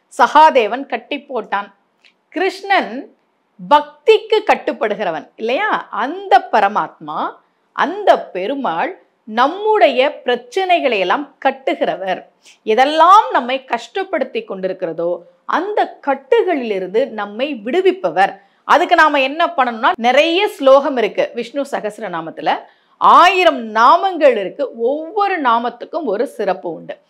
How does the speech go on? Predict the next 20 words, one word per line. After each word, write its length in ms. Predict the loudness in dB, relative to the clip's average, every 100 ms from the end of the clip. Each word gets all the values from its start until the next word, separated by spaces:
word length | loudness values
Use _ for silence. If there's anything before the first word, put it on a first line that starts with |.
| _ _
அதுல 540 | -8 -4 0 0 -2 -10 _ -6
நகுஷாய 800 | -4 -2 -6 -4 -2 -2 -2 -4
நமக, 560 | -8 -10 -4 0 0 -4 _ _
நகுஷாய 720 | -6 -4 -4 0 2 4 2
நமக 580 | 0 -2 -4 -2 -2 -2
என்று 300 | -8 -10 -10
சொல்லி 600 | -8 -8 -8 -8 -10 _ _ -4
பெருமாளை 680 | -2 -2 -2 -2 -2 -4
வழிபாடு 560 | -6 -6 0 2 2 2
செய்கிற 420 | -6 -10 -8 -8
போது 440 | -8 -6 -6 -6 _ _
நிச்சயமாக, 1000 | -14 -14 -10 -6 -4 -2 -2 -2 -2 -4 -4
"எனக்கு 240 | -10 -8
ப்ரமோஷன் 500 | -6 -6 -6 -8 -10 -6
கிடைக்கல, 520 | -6 -2 0 0 -2
எனக்கு 280 | -6 -8 -12
இன்னும் 160 | -12
சொந்த 340 | -12 -10 -6 -6
வீடு 200 | -4 -4
அமையல, 520 | -4 -6 -2 -2